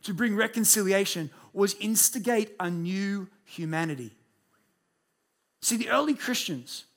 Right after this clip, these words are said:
would worship alongside each other, not because they were tolerating each other's cultural background,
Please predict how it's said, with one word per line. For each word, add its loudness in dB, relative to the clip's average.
would 4
worship 4
alongside 2
each -4
other, -4
not 0
because -4
they 2
were 0
tolerating 0
each -6
other's -2
cultural -6
background, -4